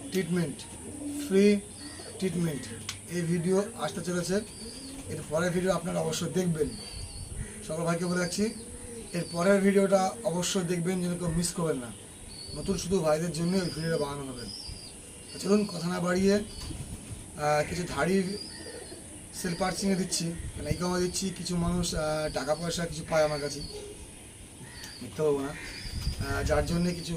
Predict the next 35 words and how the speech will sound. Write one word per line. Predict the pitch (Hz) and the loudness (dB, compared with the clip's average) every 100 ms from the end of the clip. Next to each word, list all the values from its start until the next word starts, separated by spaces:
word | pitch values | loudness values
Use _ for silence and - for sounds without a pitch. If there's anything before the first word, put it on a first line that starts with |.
| 143 | 0
বড় | 143 151 | 2 4
ধাড়ি | 151 160 160 | 4 2 2
আমি | 160 | 0
ছেড়ে | 147 151 156 | 2 2 2
দিচ্ছি। | - 190 220 - - - - - - - - | -2 -2 -4 -6 -14 -12 -10 -6 -4 -4 -2
তা | 139 143 143 139 - - - - - - | 0 0 0 -4 -6 -6 -8 -10 -10 -4
একটা | 151 196 | -2 8
কথা | 202 196 | 10 10
সবাইকে | 202 202 180 | 8 8 6
জানিয়ে | 185 196 | 8 6
রাখি | 185 196 220 - - - - - - - - - - - - - - 147 | 6 2 0 -8 -12 -12 -12 -12 -14 -12 -10 -6 -6 -6 -8 -8 -8 -2
বন্ধুরা, | 175 202 208 - | 6 8 6 4
কেনা | 185 196 202 202 208 - 151 | 4 8 10 8 4 -2 -2
না | 208 - | 0 2
কেনা | 190 190 185 | 4 4 4
সম্পূর্ণ | 180 175 190 196 196 | 2 0 2 6 6
আপনাদের | 185 180 180 | 4 0 2
ব্যক্তি | 165 - 175 | 0 0 0
ব্যাপার, | 151 131 104 - - | 2 0 -2 -8 0
কিন্তু | 202 202 196 160 120 - - - - - - | 6 6 6 2 0 -8 -12 -14 -14 -12 -6
যে | 165 190 | 4 6
দামে | 196 190 | 8 8
হয়তো | 202 208 202 | 8 6 6
আমি | 170 226 | 6 6
দিতে | 214 208 | 8 10
পারি, | 196 190 185 - - | 10 10 2 -2 -6
আশা | 151 196 | -2 0
করি | 190 190 175 | 2 2 2
মনে | 170 | 2
হয় | 180 | 2
না | 175 | 0
কেউ | 180 | 0
দিতে | 170 170 | 0 2
পারে। | 151 135 - - - - - - - - - - - - - - - - - | 2 2 -4 -12 -16 -16 -16 -14 -12 -10 -10 -12 -14 -16 -16 -16 -10 -8 -6
তো | - | -4